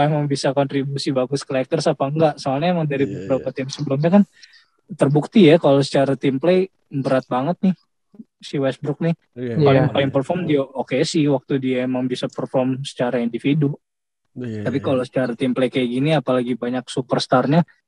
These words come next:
Speaker 1: ya nggak tahu sih apa bisa atau enggak gitu loh. Kemarin
Speaker 3: Iya.
Speaker 1: sam-, padahal se-, di kemarin di Wizards saja dia superstarnya cuma berdua ya, sama Bradley Beal aja susah banget kan.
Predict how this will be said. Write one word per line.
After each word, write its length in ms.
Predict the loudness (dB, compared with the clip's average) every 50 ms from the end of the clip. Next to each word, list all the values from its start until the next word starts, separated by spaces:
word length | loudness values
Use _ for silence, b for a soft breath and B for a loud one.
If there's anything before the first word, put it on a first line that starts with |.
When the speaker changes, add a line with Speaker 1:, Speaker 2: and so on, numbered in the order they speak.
| _ _ _ _ _ _ _ _
Speaker 1:
ya 120 | _ 0 0
nggak 240 | 2 2 0 0
tahu 220 | 2 4 4 4 4
sih 240 | 4 2 2 0 0 0 -4 _
apa 440 | _ -10 -8 -4 -4 -2 -2 -2 -4
bisa 520 | -6 -8 -8 -8 -6 -6 -2 -2 0 -2
atau 160 | 0 0 0 0
enggak 320 | 2 2 2 2 0 -2 -4 -6
gitu 280 | -4 -4 -4 -2 -2 -2
loh. 160 | -2 -2 -4 -6 _
Kemarin 400 | _ 2 6 6 8 8 8 6
Speaker 3:
Iya. 40 | 6
Speaker 1:
sam-, 200 | 4 2 2 -2 -14 -20 -4
padahal 280 | _ 2 4 4 4
se-, 160 | 2 0 -4 -10 b b b b b b b b _ -2
di 80 | 0 0
kemarin 560 | 0 4 4 4 6 6 6 4 4 4 4
di 160 | 4 4 4
Wizards 480 | 4 4 4 2 0 0 -2 0 -2 -2
saja 240 | -2 0 0 -2
dia 480 | 0 0 -2 -2 0 -2 -2 -4 -4 -6 -8 _
superstarnya 640 | -10 -10 -8 -6 -6 -8 0 0 2 2 2 0
cuma 240 | 2 2 2 2 2
berdua 400 | 0 0 0 2 4 6 6 4
ya, 20 | 2
sama 300 | 0 -2 -2 -2 -2 0
Bradley 320 | -2 -2 -2 -2 -2 0
Beal 160 | 0 0 2
aja 160 | 2 2 0
susah 320 | 0 -2 -4 -2 -2 -2 -2
banget 220 | -2 -4 -4 -4 -4
kan. 160 | -6 -8